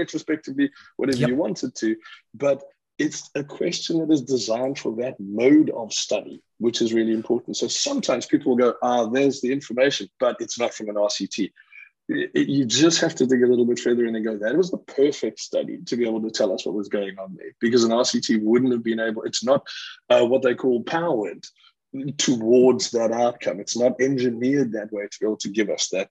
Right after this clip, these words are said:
Speaker 1: that final outcome.
Speaker 2: Exactly. You've got it there. And this is what makes it really difficult clinically.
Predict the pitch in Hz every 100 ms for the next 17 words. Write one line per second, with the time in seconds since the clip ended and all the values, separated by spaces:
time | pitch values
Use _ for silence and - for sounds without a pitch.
0 | - 92 - - 98 98 107 - - -
1 | _ _ _ _ _ - 156 143 - 135
2 | 131 135 123 131 147 143 131 151 143 123
3 | 160 - - _ 160 156 170 240 302 320
4 | 240 220 156 120 120 147 170 156 - 139
5 | 143 131 139 _ _ - 214 294 -